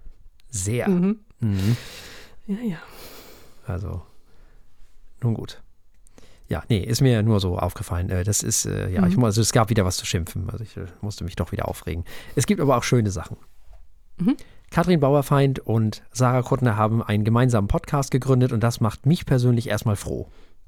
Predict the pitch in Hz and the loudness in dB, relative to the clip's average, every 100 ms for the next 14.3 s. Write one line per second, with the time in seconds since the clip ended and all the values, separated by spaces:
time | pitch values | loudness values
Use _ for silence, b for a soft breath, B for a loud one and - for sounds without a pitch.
0 | - - - - - - - - - - | -20 -20 -20 -20 -20 -20 -20 -20 -14 -12
1 | - - - - 123 196 - 202 180 220 | -12 -14 -16 -4 -4 -4 -6 -6 -2 2
2 | 220 - 185 190 185 185 - - - 190 | 2 4 4 4 4 0 -8 -8 -6 -2
3 | 185 165 208 220 208 196 185 185 175 139 | -2 0 2 4 2 2 2 2 2 0
4 | 190 202 - 185 - - 165 175 - 202 | 0 0 0 -4 -4 -2 0 0 -2 -4
5 | 180 180 - 175 180 190 - 208 - - | -4 -4 -4 -4 0 0 4 2 4 4
6 | 123 - 104 - 80 - B B B B | 4 2 0 0 -2 -6 B B B B
7 | B B B - 214 - - - - - | B B B -14 -14 -14 -18 -18 -18 -20
8 | - - - 117 107 - 90 - 90 - | -20 -20 -4 0 0 0 -2 0 -4 -2
9 | 85 87 - - - 117 110 - 113 98 | -2 0 0 0 0 2 2 2 -2 0
10 | - - 180 202 180 117 113 117 - 113 | 0 2 4 4 4 2 4 2 0 -2
11 | 120 120 165 165 147 120 107 110 127 131 | 0 2 4 2 2 2 2 0 2 4
12 | 131 120 123 - - 110 107 - - 95 | 4 4 0 -4 0 2 2 -2 -2 -2
13 | 90 - - - - b b b b b | -2 -4 -4 -6 -12 b b b b b
14 | b - 180 | b -12 -10